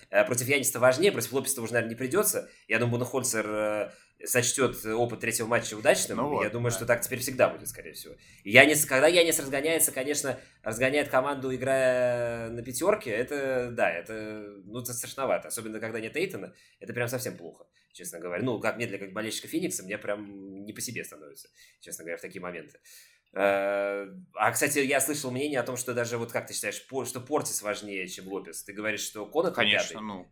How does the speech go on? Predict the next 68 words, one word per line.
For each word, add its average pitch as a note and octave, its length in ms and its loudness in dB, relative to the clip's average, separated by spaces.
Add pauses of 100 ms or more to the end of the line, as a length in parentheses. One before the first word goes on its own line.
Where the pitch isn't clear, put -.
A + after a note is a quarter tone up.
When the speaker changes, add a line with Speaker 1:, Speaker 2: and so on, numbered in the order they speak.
(120)
Speaker 1:
А, - 60 -14
Speaker 2:
ну, F#2 180 -10 (140)
так - 180 -14
естественно. G#2 500 -8
Speaker 1:
нет, - 80 -20
ну A#2 60 0
Speaker 2:
Портис, D3 200 0
Speaker 1:
просто A#2+ 220 2
Speaker 2:
он G#2 80 -8
в G#2+ 40 -16
Speaker 1:
ты A#2 60 -16
Speaker 2:
любом, B2+ 140 -2
Speaker 1:
же, A#2+ 60 0
ты C3 60 4
Speaker 2:
любом C3 220 2
Speaker 1:
же B2+ 60 6
очевидно C3+ 220 0
Speaker 2:
случае A#2+ 240 -6
Speaker 1:
Нет, C3 200 -2
ты C#3+ 100 -4
просто C#3 180 0
сказал, C3+ 280 0
что - 140 -8
Конатон, C3 360 -4
возможно, B2+ 400 -2
пятый, F3 300 2
возможно, B2+ 380 -4
лучше C#3 200 -4
Лопеса. G2 400 -6 (160)
Я A#2+ 140 4
так B2 80 0
понимаю, C3 80 -2
что B2 120 -4
четвертым B2 420 -4
ты G#2 80 -12
Такера F#3 420 0
считал F2 320 -8
или F2+ 100 -12
нет? F#2+ 240 -14
Или F#2+ 500 -8
Speaker 2:
Ну, - 40 -6
в A#2 40 -2
любом, C3+ 200 2
да, C3 80 6
в A2+ 40 8
Speaker 1:
Лопеса? G#2+ 100 2
Speaker 2:
любом C#3 120 -4
случае A#2 320 -10
четвертым A#2+ 320 -8
Тайкера. G3+ 560 -2 (480)
Ну, B2 80 2
я C#3 80 6
думаю, F3+ 240 4
что, D#3 240 -4
ну, D3 160 -2
во-первых, C#3+ 360 -4
Портис - 320 -6
сыграл A2 440 2
сильнее G#2+ 380 0
в G2+ 60 -4
этом G2+ 180 -8
решающем G2+ 400 -6
матче, G#3+ 280 0
ну, B2 60 -12
собственно, F#2 200 2
Speaker 1:
Да. - 60 -8
Speaker 2:
в - 60 -16
третьем. A2 380 -2